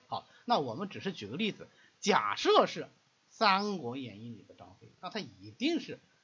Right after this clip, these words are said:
气血旺盛的。那这样的一个人，他会不会去感阴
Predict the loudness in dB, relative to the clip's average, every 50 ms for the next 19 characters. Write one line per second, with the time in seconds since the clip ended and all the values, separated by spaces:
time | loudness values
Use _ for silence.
0 | _ _ 2 4 4 6 6 4 4 2 0 -2 -4 -6 -6 -4 -2 -2 -2 -2
1 | 2 8 10 10 10 8 4 -2 -4 -4 -4 -6 -10 -14 _ _ -20 -16 _ 4
2 | 6 6 6 4 0 _ 8 10 10 12 12 10 10 8 8 6 6 6 6 6
3 | 8 8 8 8 8 4 4 0 -6 -16 -18 -18 -10 2 10 12 12 12 12 10
4 | 6 8 8 8 8 8 -2 -4 -2 -2 -2 -4 -4 -4 -2 0 0 0 0 -2
5 | -10 -20 _ _ _ _ 8 8 8 8 4 0 -4 -6 -8 -8 -4 0 2 4
6 | 4 4 2 2 0 0 0 -2 -4